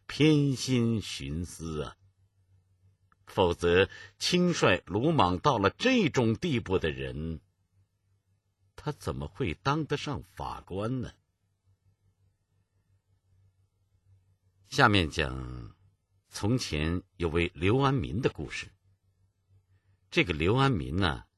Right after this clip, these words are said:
在县衙里面做事，因为他处事公平，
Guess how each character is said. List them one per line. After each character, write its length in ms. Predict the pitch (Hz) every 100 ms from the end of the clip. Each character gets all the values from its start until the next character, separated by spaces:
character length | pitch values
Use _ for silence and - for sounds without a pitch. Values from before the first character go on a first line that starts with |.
| _ _ _
在 240 | - 92 78
县 260 | - 87
衙 160 | 71 87
里 140 | 78
面 120 | 58
做 240 | 69 98 76
事， 280 | - 113 - _ _ _ _ _ _ _ _ _ _
因 160 | - 107
为 140 | 98
他 240 | - 82 85
处 260 | - 76
事 160 | - 92
公 260 | - 139
平， 300 | 139 - 57